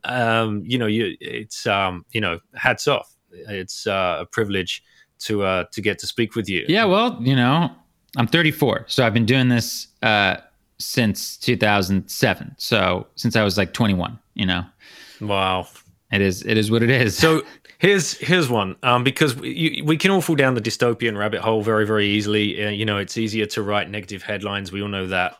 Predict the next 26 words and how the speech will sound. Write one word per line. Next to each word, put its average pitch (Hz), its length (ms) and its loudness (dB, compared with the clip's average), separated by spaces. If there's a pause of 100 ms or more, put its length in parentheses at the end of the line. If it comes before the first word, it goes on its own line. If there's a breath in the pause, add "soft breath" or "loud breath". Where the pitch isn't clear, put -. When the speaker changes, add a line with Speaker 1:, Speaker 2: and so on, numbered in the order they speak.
(120)
Speaker 1:
And, 95 520 -6 (120)
um, 98 680 -4 (960)
but, 139 260 -4 (120)
you 151 100 -2
know, - 80 -4
and 143 160 2
I 143 140 4
know 143 100 2
you've 131 180 0
done 123 180 -2
some 117 140 -8
work 107 240 -6
on 107 80 -8
this 101 140 -8
before. 113 380 -4
I've 98 80 -4
listened 101 240 -10
to 101 100 -12
my, 98 80 -12
some, 95 420 -6
uh, 92 320 -6
essays 107 420 -4
that - 100 -16
you've, 95 320 -10
you've 104 160 -10
written. 87 260 -8